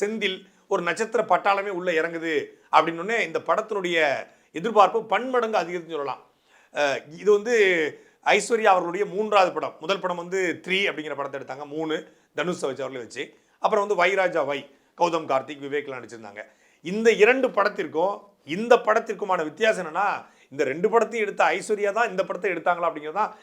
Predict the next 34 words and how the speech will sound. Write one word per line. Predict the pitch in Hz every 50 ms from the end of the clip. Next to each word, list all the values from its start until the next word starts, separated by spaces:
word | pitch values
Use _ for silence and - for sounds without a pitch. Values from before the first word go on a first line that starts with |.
| _ -
இதோடைய | 156 160 170 185 175 165 151
வித்தியாசமே. | 143 135 - 185 - - - 139 135 120 - _ _ _ _ _ -
ஏன்னா | 214 226 214
இந்த | 185 185 202 202
இரண்டு | 185 185 202 240 233
படமே | - 214 202 208 233
ஒரு | 240 220 190
பொழுதுபோக்கு, | - - 202 233 240 247 226 220 208 - - 214 214 214 214 - - _ _ _ _ _ _ _ _
ஒரு | - 196 185 185
சைக்கோ | - 202 208 196 190 214 202 185
த்ரில்லர், | 185 175 170 180 175 175
அது | 180 165 165 170
மாதிரியான | 165 170 170 180 180 180 170 165 156
கதை | 135 151 151 156 170
அம்சம் | 160 151 135 156
கொண்டது. | 131 135 135 135 139 160 190 - - - _ _ _ _ -
இன்னொன்னு | 180 202 220 214 202
வந்து | 190 190 208
முழுக்க | 202 190 190 180 196
முழுக்க | 185 185 190 202
ஒரு | 180 151
காமெடியில | - 175 170 185 190 185 170 175 170 180 196 202 180 147 - - - _ _ _
ஒரு | - 180 175
வேற | 170 175 175 170 165
ஒரு | 160 151
ஜானர் | 139 151 151 160 160 143
பண்ணியிருப்பாங்க. | 143 143 135 123 127 113 101 101 - _ _ _ _ _
ஆனா | - 190 202
இந்த | 185 151 160 202 240 277 262
படம் | - - 180 151 147 151 151 -
முழுக்க | 139 139 165 220 262 302 - - - - 294
முழுக்க | 269 233 202 196 180 - - 165 156 160 156 156 - - _ _ _
சமூக | - - - - 202 190 208 233 269 269 226 262
அக்கறையோடு | - - 151 151 - - 240 233 214 196 180 160 151 160